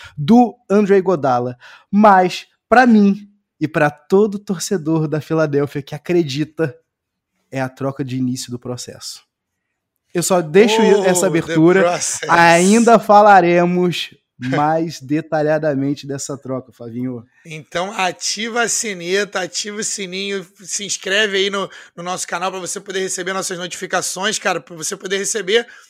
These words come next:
Speaker 2: quando a gente tiver novo episódio. E não queria falar nada não, mas pode ser que tenha episódio sobre o processo na Filadélfia, o grande e polêmico Sam Hinkie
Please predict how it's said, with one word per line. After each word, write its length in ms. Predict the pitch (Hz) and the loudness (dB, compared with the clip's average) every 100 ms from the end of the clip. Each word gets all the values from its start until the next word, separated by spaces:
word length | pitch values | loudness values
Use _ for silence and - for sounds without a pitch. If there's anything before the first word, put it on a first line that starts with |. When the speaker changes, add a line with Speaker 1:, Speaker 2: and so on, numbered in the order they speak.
| _ | _
Speaker 2:
quando 160 | - 233 | -12 -8
a 20 | |
gente 140 | 247 247 | -8 -8
tiver 200 | 208 214 | -6 -6
novo 240 | 208 208 | -4 -6
episódio. 580 | 214 220 156 190 202 208 - - | -8 -8 -2 -2 -2 -6 -18 -14
E 240 | 202 233 269 - _ | -4 -4 -4 -12 _
não 120 | 202 220 | -14 -8
queria 220 | 226 226 | -4 -4
falar 280 | 226 214 214 | -4 -6 -6
nada 180 | 208 | -6
não, 160 | 190 202 | -8 -8
mas 300 | 208 208 - _ _ _ - | -6 -6 -10 _ _ _ 0
pode 400 | 233 269 240 233 | 4 6 4 0
ser 300 | - 202 196 | -2 -2 -2
que 100 | 220 | -6
tenha 720 | - 190 190 190 196 202 208 _ _ - | -10 -8 -6 -8 -6 -6 -8 _ _ -8
episódio 880 | 196 196 220 165 165 165 180 185 185 | -8 -6 -12 -10 -6 -4 -4 -8 -12
sobre 560 | - 175 180 170 180 _ _ | -12 -10 -10 -10 -14 _ _
o 140 | 175 | -16
processo 720 | 165 190 165 - 165 165 - 175 | -12 -10 -10 -10 -10 -10 -10 -10
na 100 | 165 | -12
Filadélfia, 760 | - 185 180 160 190 - 196 - - - | -8 -6 -4 -4 -6 -6 -12 -14 -20 -20
o 100 | 147 | -10
grande 600 | 135 202 233 247 185 226 | -4 -2 -2 -4 -8 -12
e 120 | 202 | -14
polêmico 760 | - 196 180 190 214 196 190 | -10 -8 -8 -8 -10 -10 -12
Sam 340 | 175 - 180 160 | -10 -10 -10 -12
Hinkie 480 | 160 180 165 196 | -14 -14 -14 -16